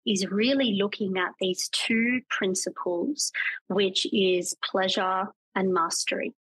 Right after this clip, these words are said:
And mastery is our sense of achievement or a sense of accomplishment that we get from doing things. The idea or the theory is, is that people with good psychological well-being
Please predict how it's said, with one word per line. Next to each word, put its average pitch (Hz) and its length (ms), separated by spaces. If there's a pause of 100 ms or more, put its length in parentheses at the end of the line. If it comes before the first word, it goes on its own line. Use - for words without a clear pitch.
And 202 160
mastery 220 560
is 196 100
our 185 120
sense 185 440 (100)
of 175 520 (240)
achievement - 500 (240)
or 208 140
a 208 60
sense 240 260
of - 80
accomplishment 196 640
that 190 100
we 190 100
get - 200
from 185 160
doing 185 320
things. 254 440 (640)
The 240 140
idea 240 680
or 185 80
the 190 140 (100)
theory 196 680
is, 190 280
is 202 260
that 190 260
people 277 360
with 214 200
good 185 220
psychological 175 840
well-being 170 600